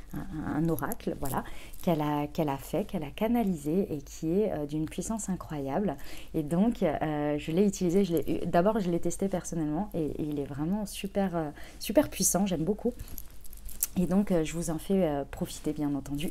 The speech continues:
évidemment, hein, euh, à la fin de, de, bah, de chaque, euh, de chaque vidéo. Donc, vous allez voir, euh, c'est super, j'adore.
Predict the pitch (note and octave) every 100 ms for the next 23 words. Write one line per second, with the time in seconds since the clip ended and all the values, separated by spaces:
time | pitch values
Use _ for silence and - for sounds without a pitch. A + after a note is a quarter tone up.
0 | - D#4+ C4 F#3+ F#3 F3 D#3+ D#3+ G#3 E3
1 | F3+ - - - F3 E3 D3+ - F3+ E3+
2 | - G#3 G#3 F3+ D#3+ D#3 D#3 D3+ D3+ C#3+
3 | C#3 C3+ C#3+ D#3 D3+ C#3+ - - - D3
4 | C#3 C#3+ D3+ F#3+ - D3 D3 E3+ - -
5 | - D3+ D3+ D3 C3+ E3 F3 - - C3+
6 | - - - E3 D3+ C3+